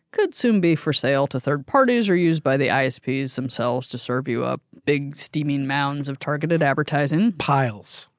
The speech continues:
Speaker 1: Piles, yes. Now, if this sort of thing bothers you,
Speaker 2: <clears throat>
Speaker 1: uh, two suggestions that come up the most are, uh, connect to the internet through a virtual private network,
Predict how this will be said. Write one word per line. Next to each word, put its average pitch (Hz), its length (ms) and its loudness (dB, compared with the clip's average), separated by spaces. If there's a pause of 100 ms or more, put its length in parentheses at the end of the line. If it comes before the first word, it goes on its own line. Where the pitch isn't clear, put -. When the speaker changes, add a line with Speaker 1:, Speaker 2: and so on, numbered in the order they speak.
Speaker 1:
Piles, 151 380 4
yes. 139 360 0 (460)
Now, 202 160 4
if 233 80 0
this 349 100 2
sort 311 220 2
of 269 80 0
thing 208 340 4
bothers 127 500 -2
you, 196 140 2
Speaker 2:
<clears throat> 480 300 2
Speaker 1:
uh, 339 440 2
two 370 160 4
suggestions 240 500 2
that 214 60 2
come 220 160 2
up 214 140 0
the 185 80 0
most 208 640 2
are, 165 320 6
uh, 160 80 4
connect 180 460 0 (100)
to 175 100 -4
the 170 80 2
internet 156 340 2
through 147 140 0
a 139 60 2
virtual 135 320 -2
private 143 320 2
network, 175 480 2